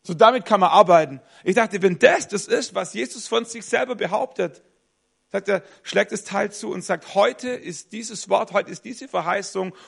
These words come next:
vor euren Augen in Erfüllung gegangen.“ Jesus sagt, „Ich bin die Erfüllung dessen, wovon Jesaja gesprochen hat im Alten Testament.“ Jesus sagt, „Ich bin gekommen, erstens, damit arme Menschen gute Botschaft hören.“ Dass Menschen,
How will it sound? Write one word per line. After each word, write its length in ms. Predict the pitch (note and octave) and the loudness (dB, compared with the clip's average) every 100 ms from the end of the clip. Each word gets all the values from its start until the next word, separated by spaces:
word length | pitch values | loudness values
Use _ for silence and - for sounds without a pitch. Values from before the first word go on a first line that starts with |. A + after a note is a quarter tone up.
| _ | _
vor 280 | - G#3 - | -2 0 0
euren 320 | G#3+ G3+ F#3+ | -4 -4 -4
Augen 280 | - G3 F3+ | -2 -2 -6
in 100 | C#3+ | -14
Erfüllung 320 | - F#3 F#3+ | -10 -10 -8
gegangen.“ 300 | D#3 D3+ D#3+ | -8 -8 -8
Jesus 320 | A3+ B3+ - | -10 -12 -8
sagt, 220 | G3 - | -6 -6
„Ich 220 | B3+ - | -10 -12
bin 380 | - G#3+ G#3 G3+ - - - | 4 6 6 -2 -12 -20 -4
die 140 | F3 | -2
Erfüllung 500 | E3+ - A3+ B3 G3+ | -2 -6 -8 -8 -6
dessen, 380 | G3+ A3+ - F#3+ | -6 -6 -10 -10
wovon 320 | E3+ F#3+ F3 | -8 -6 -8
Jesaja 400 | D#3 - F#3+ F#3+ | -6 -2 -2 -2
gesprochen 440 | D#3+ - F3 F#3 | -8 -8 -6 -4
hat 140 | F3+ - | -6 -8
im 80 | D3+ | -8
Alten 180 | F3+ | -8
Testament.“ 560 | D#3+ D3 C#3+ C#3 E3+ E3 _ _ _ _ _ _ _ | -10 -12 -8 -6 -8 -10 _ _ _ _ _ _ _
Jesus 380 | G3+ B3 D#4+ - | -2 0 -4 0
sagt, 260 | - - | 0 0
„Ich 140 | A#3 - | -8 -6
bin 160 | G#3 | -8
gekommen, 480 | D#3+ D3+ A3 G3 F3+ | -10 -2 2 2 -2
erstens, 500 | F3+ G#3 - F3+ F3 - - _ | -4 -4 -6 -14 -14 -18 -20 _
damit 300 | F3 E3+ E3+ | -2 -2 -2
arme 240 | D#3+ G3 G3+ | -2 -2 -2
Menschen 420 | E3+ G3 - C#3+ | -4 -4 -8 -12
gute 300 | E3+ E3+ D3 - _ _ | -12 -10 -12 -14 _ _
Botschaft 400 | F3 E3+ F#3+ - | -8 -6 -10 -10
hören.“ 280 | D3+ C#3+ B2+ _ - _ _ _ _ _ | -10 -10 -14 _ -20 _ _ _ _ _
Dass 180 | C3+ - | -12 -4
Menschen, 680 | C#3+ F#3 G#3+ G#3+ A3 G#3+ | -2 -2 -6 -10 -12 -16